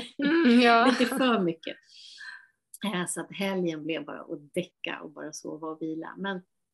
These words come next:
Speaker 2: jag håller med dig att, eh, eh, det känns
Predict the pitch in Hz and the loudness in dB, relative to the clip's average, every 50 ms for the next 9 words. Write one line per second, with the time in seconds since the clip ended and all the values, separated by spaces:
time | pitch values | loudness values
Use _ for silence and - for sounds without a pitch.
0 | _ _ _ _ _ _ _ - 185 180 208 202 202 196 190 190 202 208 196 185 | _ _ _ _ _ _ _ -14 -12 -10 -8 -8 -6 -6 -8 -6 -4 -4 -2 -2
1 | 165 - - 165 165 - _ _ - 175 170 165 165 170 165 165 _ _ _ _ | -2 -4 -4 -6 -8 -10 _ _ -12 -10 -8 -8 -8 -10 -12 -14 _ _ _ _
2 | _ _ _ _ _ _ - 165 160 160 160 156 156 156 156 151 151 151 _ _ | _ _ _ _ _ _ -14 -12 -12 -12 -12 -12 -12 -14 -14 -16 -20 -20 _ _
3 | _ _ _ - 180 175 - 185 180 175 175 - - - - - - | _ _ _ -14 -12 -10 -8 -8 -8 -8 -8 -10 -12 -12 -14 -18 -20